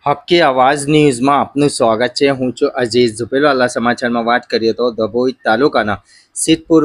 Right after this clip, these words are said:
ગામેથી પસાર થતી નર્મદા નિગમની બ્રાન્ચ કેનાલમાંથી છેલ્લા બે ત્રણ વર્ષથી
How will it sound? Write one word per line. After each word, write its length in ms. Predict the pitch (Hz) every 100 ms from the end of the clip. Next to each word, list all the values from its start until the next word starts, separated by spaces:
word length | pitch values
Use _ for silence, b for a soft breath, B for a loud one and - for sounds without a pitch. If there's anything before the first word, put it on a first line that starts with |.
| 127
ગામેથી 560 | 123 123 139 120 120 -
પસાર 380 | 113 - 131 127
થતી 380 | - 127 151 117
નર્મદા 580 | 113 123 151 143 131 127
નિગમની 520 | 117 113 123 123 120
બ્રાન્ચ 460 | 98 113 113 120 117 -
કેનાલમાંથી 640 | 120 113 113 110 120 123
છેલ્લા 360 | 113 123 117 120
બે 220 | 101 117 120
ત્રણ 400 | - 117 117 110
વર્ષથી 440 | 113 - - 120